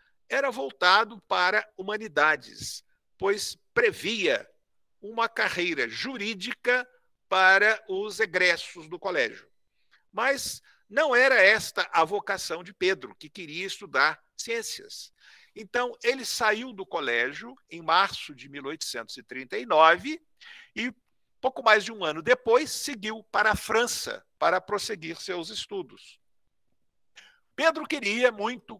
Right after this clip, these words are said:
cursar engenharia na École Centrale des Arts et Manufactures, em Paris. E, para isso, teve que fazer exames de desenho,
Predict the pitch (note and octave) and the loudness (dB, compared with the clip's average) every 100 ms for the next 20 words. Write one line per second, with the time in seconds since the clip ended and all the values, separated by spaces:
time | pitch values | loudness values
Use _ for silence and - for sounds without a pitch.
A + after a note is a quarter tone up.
0 | _ A3+ G3+ - F3+ F#3 G3+ - - _ | _ -14 -10 -4 8 10 8 2 -16 _
1 | _ - F#3 E3+ A#3 A3+ G#3 E3 F#3+ G#3 | _ -14 -8 -2 -2 2 4 2 -2 -6
2 | F3 C#3 A2+ - _ _ _ _ C#3 F3 | -4 -2 -4 -8 _ _ _ _ 6 8
3 | F#3+ - E3+ - A3 A#3+ - F#3+ E3 - | 8 2 -6 -2 -2 -2 -4 -4 -4 -2
4 | D#3+ G3 A3 G#3+ F#3+ D#3+ F3+ A3 G#3 F3+ | 8 10 10 4 -6 0 4 4 4 -10
5 | F#3 F#3 F#3+ - F3 _ - F#3 G#3+ - | -6 -6 -8 -6 -6 _ -10 -6 -6 -6
6 | - F#3 - G3+ D3 A#2+ - - _ _ | -8 -6 6 6 6 -6 -10 -12 _ _
7 | _ _ B3+ D4 D4+ G3 G#3 - - _ | _ _ -4 2 2 0 -4 -12 -16 _
8 | _ _ - A#3 A#3+ - C#4 B3 F3+ F#3+ | _ _ 0 0 0 -8 -8 -6 -2 -2
9 | - _ G#3 - F3+ F3+ E3+ F#3 - A2+ | -4 _ -12 -2 -2 -2 -8 -16 -16 -14
10 | G#2+ A#2+ F3 G#3 C4 | -14 -8 -2 -2 -2